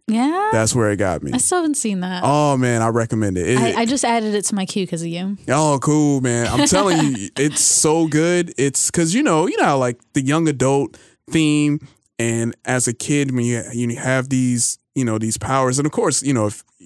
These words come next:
Speaker 2: comic fans, you'll know Cloak and Dagger if you're familiar with the characters, and I really feel like the show really did them justice.
Speaker 1: Good.
Speaker 2: Like, for sure. It's a really good show, and,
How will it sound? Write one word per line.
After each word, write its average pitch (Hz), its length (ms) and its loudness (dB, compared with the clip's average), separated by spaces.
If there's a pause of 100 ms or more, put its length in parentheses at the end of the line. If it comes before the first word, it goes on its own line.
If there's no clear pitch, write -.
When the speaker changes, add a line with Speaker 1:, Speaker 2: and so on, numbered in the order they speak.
Speaker 2:
comic 135 320 0
fans, 110 340 -2
you'll 120 140 0
know 120 160 0
Cloak 104 280 -4
and 107 120 -4
Dagger 104 400 -2
if 107 160 -8
you're 110 100 -4
familiar 113 400 -2
with 104 120 -6
the 113 80 -6
characters, 127 540 -2 (340)
and 135 420 0
I 123 140 2
really 143 260 2
feel 143 220 0
like 123 320 0
the 113 120 -2
show 123 280 0
really 113 260 0
did 104 180 -2
them 104 160 -4
justice. - 520 -6 (120)
Speaker 1:
Good. 107 160 -16
Speaker 2:
Like, 110 160 -2
for 117 140 0
sure. 85 340 0
It's 101 300 -2
a 113 160 2
really 123 340 0
good 113 220 0
show, 107 320 0
and, 123 160 -2